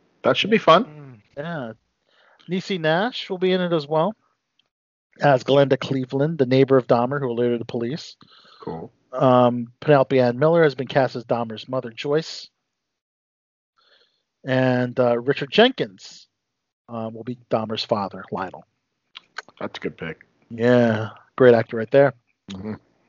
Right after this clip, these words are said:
Speaker 3: Uh, Witcher season two found its Naneki. Um, she plays Lady Danbury on Netflix Bridgerton. Her name is Ajo Ando. I don't know if I'm pronouncing that name correctly. Probably incorrectly, but nonetheless.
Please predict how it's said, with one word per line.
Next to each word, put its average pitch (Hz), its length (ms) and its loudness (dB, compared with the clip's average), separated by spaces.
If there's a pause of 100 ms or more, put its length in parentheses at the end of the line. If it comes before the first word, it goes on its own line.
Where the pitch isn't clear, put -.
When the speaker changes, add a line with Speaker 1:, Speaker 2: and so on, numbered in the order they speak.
(220)
Speaker 3:
Uh, 170 600 6
Witcher 165 420 -10
season 151 540 -6
two 233 340 -4 (100)
found 147 320 2
its 147 220 -2
Naneki. 139 640 -10 (840)
Um, 135 720 -4
she - 280 -10
plays 151 280 2
Lady 160 280 4
Danbury 170 840 0
on 131 360 -4 (260)
Netflix - 600 -4 (260)
Bridgerton. 254 460 -4
Her 180 80 -6
name 151 220 -4
is 143 260 -4 (460)
Ajo 220 600 4
Ando. 170 600 -2 (680)
I - 60 -16
don't 131 100 -6
know 135 80 -8
if - 80 -6
I'm 131 80 0
pronouncing 175 440 -6
that 247 80 -12
name 262 140 -10
correctly. 285 440 2
Probably 165 480 0
incorrectly, 214 500 0
but 175 140 -6
nonetheless. 139 580 -2